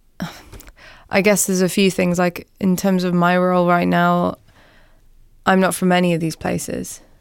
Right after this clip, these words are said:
and I acknowledge that when I, um, I, I'm not the person, um, in media and radio projects that, um, takes the foreground to tell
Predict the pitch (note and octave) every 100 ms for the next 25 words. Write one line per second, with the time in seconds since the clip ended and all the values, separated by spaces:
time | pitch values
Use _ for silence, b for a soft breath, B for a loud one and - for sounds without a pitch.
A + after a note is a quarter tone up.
0 | b - F3+ E3+ E3 D#3+ - - F3+ F3
1 | F3 E3+ E3+ E3 E3+ E3 F3+ E3+ E3+ F3+
2 | F3+ E3+ b b b b b - F3 E3+
3 | E3+ E3+ E3+ F3+ - - _ - - -
4 | F#3 F#3 F3+ F3+ - F3+ - F3 F3 F3
5 | F3+ E3+ E3+ E3+ - F3 E3+ F3 F3+ F3+
6 | E3+ _ - B B B B B F3+ E3+
7 | F3 F3 E3+ E3+ E3+ E3+ E3 - E3+ E3
8 | E3 E3+ E3+ E3+ E3 F3 - - E3+ -
9 | - - - E3+ E3 E3 F3+ F3+ E3+ _
10 | _ _ _ _ _ - - F3 D#3 -
11 | - F#3 E3+ - F#3 F3 E3+ D3+ - -
12 | B2+ F#3+ F3+ - E3 D#3 D#3 D#3+